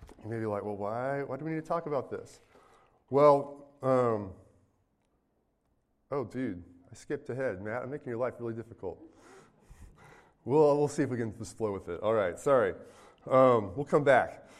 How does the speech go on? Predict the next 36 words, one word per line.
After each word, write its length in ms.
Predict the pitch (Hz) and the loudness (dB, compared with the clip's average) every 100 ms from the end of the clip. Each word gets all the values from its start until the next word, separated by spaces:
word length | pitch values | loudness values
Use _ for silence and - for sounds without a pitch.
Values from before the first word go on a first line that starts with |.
| - _ _ | -20 _ _
But, 480 | 123 110 143 135 131 | -14 6 10 10 8
so 200 | 160 151 | 8 8
the 60 | |
first 380 | 139 180 196 196 | 8 6 6 6
good 140 | 180 156 | 4 4
division 580 | 131 127 110 110 135 - _ _ _ _ _ | 4 2 2 -2 -4 -12 _ _ _ _ _
was 560 | 117 127 127 123 - - - _ _ _ | 2 6 6 4 -4 -18 -20 _ _ _
between 300 | 113 - 123 | -14 -8 -6
genders. 200 | 110 110 | -4 0
Actually, 280 | 180 233 180 | 0 2 0
I'm 60 | 185 | -2
just 120 | 180 | -4
gonna 120 | 135 | -6
go 100 | 104 | -4
back. 320 | 92 85 - - | -4 -6 -6 -8
Let's 220 | 143 143 | -8 -8
just 300 | 101 - - _ 101 | -14 -16 -20 _ -12
do 100 | 104 95 | -8 -4
that. 300 | 92 85 - - - - - - - - - | -4 -4 -12 -20 -20 -20 -20 -20 -20 -20 0
So 180 | 190 | 4
before 380 | 175 175 285 320 | 6 6 10 12
all 160 | 254 185 | 12 12
that, 640 | 156 156 208 - - - _ _ _ _ _ _ _ | 12 12 12 6 -12 -20 _ _ _ _ _ _ _
the 40 | 131 | -10
starting 360 | - 202 220 | 6 8 8
point 340 | 214 156 147 143 | 6 4 4 4
was 180 | 143 113 | -2 4
God, 540 | 160 160 160 151 - | 8 10 8 4 -4
was 140 | 139 151 | -4 0
we 80 | 160 | 2
need 100 | 165 | 2
to 60 | |
understand 340 | 151 147 147 131 | 2 -2 -2 -2
there's 140 | 110 | -2
one 200 | 135 170 | -2 -4
creator 640 | - 156 127 117 156 - | -2 0 2 0 -4 -8